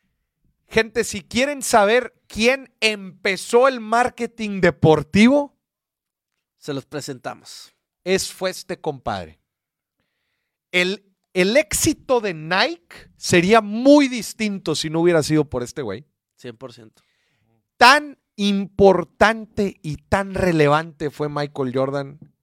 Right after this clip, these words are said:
Speaker 1: que Nike creó toda una nueva marca,
Speaker 2: Ujú.
Speaker 1: Jordan, que no, no lo ha hecho a la fecha con nadie más.
Speaker 2: Sí lo han intentado.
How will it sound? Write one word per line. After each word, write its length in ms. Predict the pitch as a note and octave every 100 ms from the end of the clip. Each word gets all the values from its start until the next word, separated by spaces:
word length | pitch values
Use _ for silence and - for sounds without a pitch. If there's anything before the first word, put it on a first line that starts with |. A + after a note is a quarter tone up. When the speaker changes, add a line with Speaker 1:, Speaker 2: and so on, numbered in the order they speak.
| _ _ _ _
Speaker 1:
que 120 | - C3
Nike 380 | C3+ D3+ - -
creó 380 | D#3+ C3+ C#3+ _ _ -
toda 360 | G3 F#3+ A3 G3+
una 260 | F3 F#3+
nueva 260 | F3+ E3 E3+
marca, 460 | C3+ A2 - A#3 _ _ _ _
Speaker 2:
Ujú. 240 | C3+ _ C3 _ _ _ F2+
Speaker 1:
Jordan, 480 | G#2+ G#2+ A#2 E3+ _ -
que 120 | C#3
no, 320 | C3+ D3+ E3
no 180 | D#3 C#3+
lo 140 | F3 F#3+
ha 60 |
hecho 340 | F3 - G3 F3+
a 60 |
la 100 | C#3+
fecha 360 | - C#3+ - F3+
con 280 | - C3 B2
nadie 320 | D3 E3 G3
más. 480 | G#2+ - - - _ _ _ _ _ _ _
Speaker 2:
Sí 160 | - A3+
lo 100 | C#4+
han 60 |
intentado. 560 | B3+ D#3 C3 D3 A#2+